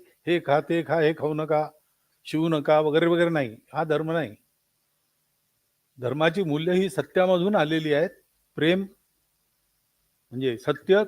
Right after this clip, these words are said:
करुणा, शुचिता आणि तपस असं वर्णन आहे. त्याला लाजायचं काय कारण? याचा गौरव मनात घेऊन जेव्हा माणूस उभा राहतो,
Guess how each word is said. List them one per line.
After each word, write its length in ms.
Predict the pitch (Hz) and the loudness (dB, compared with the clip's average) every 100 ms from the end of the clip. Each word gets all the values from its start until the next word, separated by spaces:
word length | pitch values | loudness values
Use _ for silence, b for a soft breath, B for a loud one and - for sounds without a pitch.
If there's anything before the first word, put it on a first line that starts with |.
| - | 2
करुणा, 380 | 143 160 170 202 - | 0 0 -2 -4 -12
शुचिता 480 | - 151 165 156 190 | -8 -6 -4 0 0
आणि 160 | 165 175 170 | 0 -2 -2
तपस 400 | 143 127 - - - | -2 -4 -8 -18 -12
असं 140 | - | -8
वर्णन 340 | 160 151 175 131 | -4 -2 -2 -4
आहे. 120 | 110 - _ _ _ _ _ _ _ _ _ _ _ _ _ _ _ _ _ _ _ _ _ _ _ _ _ _ _ _ _ _ _ _ _ _ _ _ _ _ _ _ _ _ | -8 -16 _ _ _ _ _ _ _ _ _ _ _ _ _ _ _ _ _ _ _ _ _ _ _ _ _ _ _ _ _ _ _ _ _ _ _ _ _ _ _ _ _ _
त्याला 280 | 214 254 262 | -2 6 8
लाजायचं 460 | 196 175 220 269 302 | 8 8 8 8 8
काय 140 | 294 | 6
कारण? 300 | 285 247 240 - _ _ _ _ _ _ _ _ _ _ _ _ _ _ _ _ _ _ _ _ _ _ | 6 4 2 -6 _ _ _ _ _ _ _ _ _ _ _ _ _ _ _ _ _ _ _ _ _ _
याचा 440 | - 139 156 294 302 247 | -2 0 6 10 12 12
गौरव 340 | 247 247 277 | 12 12 10
मनात 320 | 247 220 240 | 8 4 2
घेऊन 440 | 185 135 190 247 240 | 0 -4 -2 0 4
जेव्हा 240 | 202 208 | 2 2
माणूस 340 | 202 185 180 | -2 -2 -4
उभा 200 | 175 160 | 2 4
राहतो, 420 | 196 123 - 151 | 6 4 -2 -10